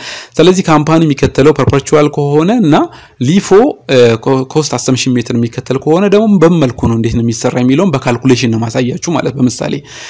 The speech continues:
ሁለቱም ይለያያል። በፔሪዮዲክ እና በፐርፐቹዋል ሆኖ ሊፎ የሚከተል ከሆነ፣ ሊፎ ኮስት ፍሎ አሰምፕሽን የሚከተል ከሆነ አሰራሩ ሁለቱም ይለያያል ማለት ነው። እንደዚሁም ደግሞ ኢንዲንግ ኢንቨንተሪ እና ኮስት ኦፍ ጉድስ ሶልዳቸው እንደባለፈው እንደ ፊፎ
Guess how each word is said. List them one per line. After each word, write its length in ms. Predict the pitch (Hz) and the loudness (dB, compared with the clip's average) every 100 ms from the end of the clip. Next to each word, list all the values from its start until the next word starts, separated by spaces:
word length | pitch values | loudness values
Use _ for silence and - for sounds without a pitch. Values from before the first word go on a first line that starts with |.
| - - | -18 0
ሁለቱም 380 | 135 160 165 196 | 4 4 4 2
ይለያያል። 380 | 143 127 117 | 4 4 4
በፔሪዮዲክ 440 | 113 120 139 143 147 | 0 0 0 0 -2
እና 140 | 170 180 | -2 0
በፐርፐቹዋል 600 | 123 - - 131 156 151 | -2 -4 -4 -2 0 2
ሆኖ 180 | 156 180 185 | 2 2 2
ሊፎ 240 | 131 131 139 | 0 2 2
የሚከተል 500 | 123 117 113 - 117 | 2 -2 -8 -8 -6
ከሆነ፣ 320 | 127 120 156 | -4 -2 -2
ሊፎ 220 | 175 117 156 | 0 -2 -2
ኮስት 220 | 147 120 - | -2 -4 -4
ፍሎ 120 | 117 | -6
አሰምፕሽን 360 | 107 120 113 123 | -4 -8 -4 -4
የሚከተል 380 | 117 - 139 | -4 -2 0
ከሆነ 200 | 135 180 180 | 2 2 2
አሰራሩ 340 | - 143 165 277 - - - - | 2 4 4 4 0 -18 -8 0
ሁለቱም 400 | 165 170 - 151 | 2 2 2 2
ይለያያል 540 | 127 120 113 113 147 | 4 2 2 2 2
ማለት 260 | 113 110 - | 2 -2 -4
ነው። 120 | 127 - - - - - | -8 -12 -20 -20 -12 0
እንደዚሁም 360 | 170 208 208 196 | 4 6 6 4
ደግሞ 220 | 196 202 220 | 4 4 4
ኢንዲንግ 280 | 156 156 160 | 4 4 4
ኢንቨንተሪ 340 | 165 165 165 | 4 4 2
እና 120 | 165 147 | 2 2
ኮስት 220 | 143 - | 0 2
ኦፍ 100 | 156 | 2
ጉድስ 140 | 147 | 2
ሶልዳቸው 440 | 165 160 165 - 311 | 0 2 2 2 2
እንደባለፈው 580 | 147 135 143 151 151 151 | 4 4 4 4 2 2
እንደ 140 | 131 127 | 2 2
ፊፎ 160 | 143 | -2